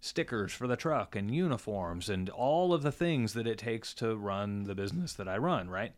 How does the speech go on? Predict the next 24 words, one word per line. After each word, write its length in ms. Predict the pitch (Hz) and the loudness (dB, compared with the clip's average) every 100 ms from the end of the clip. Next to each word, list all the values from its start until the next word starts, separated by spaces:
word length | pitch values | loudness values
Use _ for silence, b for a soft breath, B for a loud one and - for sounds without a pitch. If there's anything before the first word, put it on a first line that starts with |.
| b b b b - | b b b b 0
Um, 380 | 120 113 104 110 | 4 4 4 2
and 160 | 117 110 | 0 2
so 240 | 135 120 | 4 6
that 180 | 113 104 - | 6 2 2
first 260 | 170 - | 0 2
thirty 260 | 160 147 117 | 2 4 4
grand, 460 | 107 143 143 113 | 0 -2 0 0
because 300 | 92 104 117 | -2 -2 0
I 80 | 110 | 0
was 160 | 107 104 | 0 0
able 220 | 117 117 | -2 0
to 100 | 104 | -4
take 260 | - 117 - | -2 -4 -2
that 220 | 107 95 | -4 -2
back 240 | 101 101 | -4 -2
and 80 | 101 | -6
recoup 280 | 101 - 92 | -6 -6 -6
my 140 | 98 | -4
investment, 520 | 95 117 139 107 101 110 | -4 -4 -4 -4 -4 -2
that 180 | 131 | -2
was 100 | 160 | -2
kinda 320 | - 139 120 101 | -4 -4 -4 -4
tax 360 | 113 90 - | -6 -8 -8
free. 300 | - 123 - | -4 -4 -4